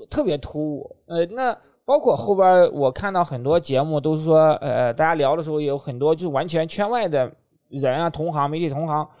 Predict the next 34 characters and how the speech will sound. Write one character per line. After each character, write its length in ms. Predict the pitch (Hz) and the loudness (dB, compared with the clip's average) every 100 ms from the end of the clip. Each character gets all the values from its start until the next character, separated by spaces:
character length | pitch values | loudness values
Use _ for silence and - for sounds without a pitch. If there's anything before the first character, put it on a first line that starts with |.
| - - - | -20 -20 -6
他 160 | 214 | -2
们 120 | 220 | -2
去 80 | 180 | -2
关 240 | 190 226 233 | 0 0 0
注 100 | 180 | -2
全 160 | 170 | -2
红 140 | 196 170 | -2 -2
婵， 140 | 160 | -2
还 100 | 185 | -2
去 100 | 196 | -6
B 280 | 165 - 208 | -8 -10 -2
站 260 | 208 170 | 0 0
搜 260 | 147 196 190 | -2 -4 -4
她 240 | 175 185 | -4 -2
的 180 | 185 170 | 2 2
这 120 | 147 160 | 0 -6
个 100 | 160 | -6
接 140 | 196 | -2
受 100 | 196 | -2
采 220 | 165 165 | 0 0
访 220 | 190 135 | 0 -2
的 100 | 120 | -2
一 100 | 127 | -4
些 400 | 143 151 156 160 - _ - | -6 -2 2 2 0 _ -6
片 240 | 214 202 | -4 -2
段 300 | 247 240 170 | -2 0 -2
啊 100 | 147 | -4
什 80 | 139 | -6
么 80 | 139 | -8
之 140 | 151 | -4
类 180 | 151 135 | -4 -4
的。 100 | - _ - - _ _ | -10 _ -20 -20 _ _
呃， 540 | - 175 170 165 156 151 | 0 2 4 4 2 0
那 300 | 220 240 190 | 0 0 0